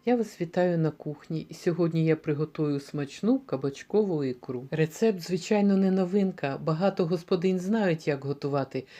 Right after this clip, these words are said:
кабачкову ікру, але я покажу, як готую я. Спитаю у вас поради,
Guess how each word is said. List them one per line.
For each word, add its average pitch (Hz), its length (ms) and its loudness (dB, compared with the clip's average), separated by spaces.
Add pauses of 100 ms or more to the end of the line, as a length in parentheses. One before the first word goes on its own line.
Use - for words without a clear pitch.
(200)
кабачкову 139 800 -4
ікру, 135 440 -4 (340)
але 262 140 0
я 254 120 6
покажу, 214 640 0
як 190 300 0
готую 175 460 2
я. 131 320 -4 (180)
Спитаю 156 600 2
у 151 40 0
вас 147 240 2
поради, 180 640 2